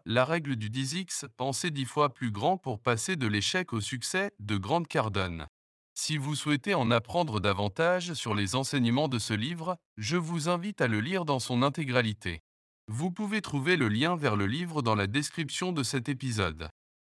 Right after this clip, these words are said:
De plus, si vous avez apprécié notre contenu et souhaitez soutenir notre chaîne YouTube, nous vous encourageons à visiter notre page Patreon. Le lien vers Patreon se trouve également dans la description.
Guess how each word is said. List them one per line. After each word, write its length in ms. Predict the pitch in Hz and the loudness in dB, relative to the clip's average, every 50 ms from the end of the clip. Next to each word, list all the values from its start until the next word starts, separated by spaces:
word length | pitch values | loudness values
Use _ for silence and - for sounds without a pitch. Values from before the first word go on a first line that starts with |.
| _ - | _ -10
De 200 | 107 104 104 95 | -2 -2 -2 -2
plus, 500 | 98 - 131 147 175 190 185 - - - _ | -2 -2 -2 -2 -2 -2 -4 -6 -8 -10 _
si 220 | - - - 131 120 | -10 -4 -2 -2 0
vous 220 | 117 117 110 120 | 0 2 4 4
avez 280 | 131 123 131 123 110 135 | 4 4 4 2 2 2
apprécié 480 | 123 110 - 120 110 - - 147 147 | 0 0 0 -2 -2 0 0 2 2
notre 320 | 139 127 113 107 - - 101 | 4 2 2 0 0 -4 -4
contenu 580 | - - 139 104 - 123 117 123 160 196 196 | -2 -2 -4 -2 0 0 0 2 0 0 -2
et 60 | 143 | -2
souhaitez 420 | 110 - - 139 143 127 - 180 175 | -2 -2 -2 -2 -2 -2 -2 -4 -4
soutenir 540 | - - 160 139 - 139 131 151 170 170 165 | -4 -6 -6 -4 -2 -2 0 2 0 0 2
notre 320 | 160 156 160 - - 120 | 2 0 0 0 -2 -2
chaîne 240 | 117 - 175 175 165 | 0 0 0 2 2
YouTube, 540 | 143 135 120 - - 139 139 160 170 165 185 175 - _ _ _ - | 2 2 0 0 0 0 0 0 0 -2 -4 -4 -6 _ _ _ -4
nous 240 | 120 139 170 185 175 | -2 0 0 0 0
vous 240 | 160 165 165 151 175 | -2 -2 0 0 0
encourageons 600 | 175 - - 165 139 123 113 107 113 151 170 160 | 0 0 -2 2 4 4 4 4 4 2 2 2
à 80 | 120 | 2
visiter 460 | 101 107 123 127 131 135 - 185 190 | 2 0 -2 -4 -4 -4 -2 0 0
notre 360 | 170 156 156 165 - - 127 113 | 2 2 2 0 0 -2 -4 0
page 280 | - 165 165 147 - | 4 4 4 4 2
Patreon. 500 | - 143 131 117 - 117 104 92 85 80 - - _ _ _ _ _ _ _ | 2 2 2 2 2 0 0 0 0 -2 -6 -12 _ _ _ _ _ _ _
Le 200 | _ 117 113 131 135 | _ 2 4 4 4
lien 260 | 143 160 190 196 190 | 4 4 2 2 4
vers 220 | 165 147 123 107 | 4 2 2 2
Patreon 500 | - 143 135 117 - - 123 123 147 175 | 4 2 2 2 2 2 2 2 2 0
se 140 | 165 - 123 | -2 -2 -4
trouve 320 | 113 - - 175 165 143 143 | -4 -4 -4 -4 0 2 2
également 460 | 135 127 123 117 117 135 170 190 190 | 4 4 4 4 4 4 2 2 2
dans 120 | 165 143 | 2 4
la 100 | 120 120 | 4 4
description. 720 | 113 120 147 - - - 160 131 - - - 107 87 82 | 2 2 -2 -2 -2 -4 -4 -2 -2 -2 0 0 -2 -2